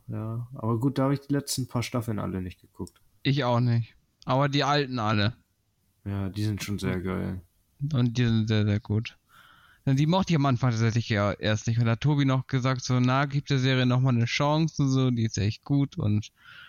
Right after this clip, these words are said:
Speaker 2: ja, er hatte recht behalten.
Speaker 1: Ja, Suits mochte ich auch gerne. Ich mochte halt auch gerade so, äh, hier Lit und natürlich auch hier den
Speaker 2: Ja.
Speaker 1: Hauptcharakter, von dem ich den Namen grad nicht weiß, auch sehr gerne.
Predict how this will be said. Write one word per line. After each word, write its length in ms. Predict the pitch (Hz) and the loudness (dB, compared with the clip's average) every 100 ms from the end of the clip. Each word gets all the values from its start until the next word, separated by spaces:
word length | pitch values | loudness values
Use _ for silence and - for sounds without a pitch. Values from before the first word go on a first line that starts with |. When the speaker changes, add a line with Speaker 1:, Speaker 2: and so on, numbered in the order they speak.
| - - _ _ | -20 -20 _ _
Speaker 2:
ja, 440 | 208 175 160 247 226 - - | 0 2 2 -2 -10 -16 -6
er 280 | 160 143 135 | -2 0 0
hatte 260 | 147 160 143 | 0 0 0
recht 220 | 143 - | -2 0
behalten. 480 | 101 90 62 110 110 _ _ _ - | 0 0 -2 -4 -6 _ _ _ -4
Speaker 1:
Ja, 140 | 151 | -2
Suits 360 | 165 - 208 - | 0 0 -2 -2
mochte 220 | 247 - 196 | -4 -2 -2
ich 100 | 185 | 0
auch 200 | 190 - | -2 -2
gerne. 280 | 104 98 101 | -2 0 -2
Ich 140 | 98 | 0
mochte 360 | 117 135 135 123 | 0 0 0 0
halt 140 | 120 | 0
auch 220 | - 113 - | -4 -6 -4
gerade 280 | 113 117 110 | -2 0 0
so, 400 | 110 110 107 - | 0 0 0 -4
äh, 280 | - 110 101 | -4 -2 0
hier 140 | 107 | 0
Lit 300 | 107 120 131 | 0 0 -2
und 400 | - 107 110 104 | -6 -6 -4 -4
natürlich 480 | 113 107 117 110 - | -2 -2 0 -2 -2
auch 260 | 107 104 - | -2 -2 -4
hier 240 | 104 101 | -2 -2
den 280 | 92 101 127 | -2 0 2
Speaker 2:
Ja. 60 | 110 | 2
Speaker 1:
Hauptcharakter, 560 | 113 - 95 92 101 | -2 -4 -4 -4 -6
von 160 | 95 95 | -4 -4
dem 100 | 98 | -2
ich 80 | 92 | -4
den 140 | - | -6
Namen 180 | 101 101 | -4 -4
grad 220 | 95 92 | -4 -6
nicht 180 | 87 87 | -8 -8
weiß, 340 | 95 87 - 107 | -6 -6 -8 -8
auch 180 | 95 | -8
sehr 180 | - 87 | -8 -8
gerne. 300 | 87 87 87 | -6 -6 -8